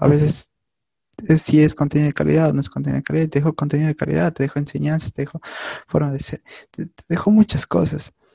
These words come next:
Y sí. Bueno, esto es el primer episodio, una serie de episodios que voy, que creo que voy a hacer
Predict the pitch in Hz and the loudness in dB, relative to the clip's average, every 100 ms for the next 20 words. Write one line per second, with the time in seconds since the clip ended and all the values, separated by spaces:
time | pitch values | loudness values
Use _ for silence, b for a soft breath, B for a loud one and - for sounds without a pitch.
0 | b b b b b - _ - 104 151 | b b b b b -20 _ -4 -2 -2
1 | 151 - 254 247 _ _ _ _ _ _ | -2 4 4 2 _ _ _ _ _ _
2 | _ _ _ _ _ _ _ - B B | _ _ _ _ _ _ _ -20 B B
3 | B - 170 175 160 151 175 185 165 - | B 2 6 6 6 6 4 4 2 0
4 | - - 147 151 156 165 175 165 139 - | -8 -2 -2 2 2 4 0 -2 -8 -2
5 | 165 160 156 139 - 175 165 147 151 - | -2 0 -2 -2 -2 -2 0 -2 -4 -6
6 | 160 160 156 139 131 135 - 202 - 147 | -4 -4 -6 -8 -6 -6 -6 -12 -8 -6
7 | 160 175 175 135 135 143 - 147 147 147 | -4 -4 -4 -6 -6 -8 -10 -8 -8 -10